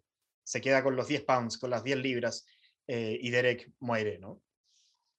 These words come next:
Entonces McBride se pregunta, "¿hay algún respecto en el que sociedad dos sea superior a sociedad uno?".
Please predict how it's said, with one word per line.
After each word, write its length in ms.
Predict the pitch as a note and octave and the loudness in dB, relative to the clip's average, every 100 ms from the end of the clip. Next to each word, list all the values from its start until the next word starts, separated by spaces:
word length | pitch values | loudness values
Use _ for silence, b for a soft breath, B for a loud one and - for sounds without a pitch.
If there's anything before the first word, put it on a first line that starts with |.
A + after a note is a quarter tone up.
| _ | _
Entonces 340 | - - C#3 D#3 | -14 -4 -2 2
McBride 300 | C#3 C3 C#3+ | 2 4 4
se 100 | D3+ | 2
pregunta, 460 | C3 A#2+ G#2+ G#2 - b b b b b | 0 -2 -6 -10 -16 b b b b b
"¿hay 120 | G#3 D4+ | 6 8
algún 260 | C#4+ C#4 | 6 2
respecto 480 | B3+ G3 - E3 - | 2 2 2 2 0
en 60 | E3+ | 0
el 100 | D3+ | 0
que 120 | C#3+ | 0
sociedad 360 | C#3+ C#3 D3 | 0 2 2
dos 240 | C#3 D#3 - | 4 2 0
sea 160 | E3 | 2
superior 440 | D3+ - B2+ B2+ C3 | 0 0 2 2 4
a 40 | |
sociedad 400 | - C#3+ D3+ C3+ | 2 2 4 4
uno?". 300 | C3+ F#3 - | 4 0 -4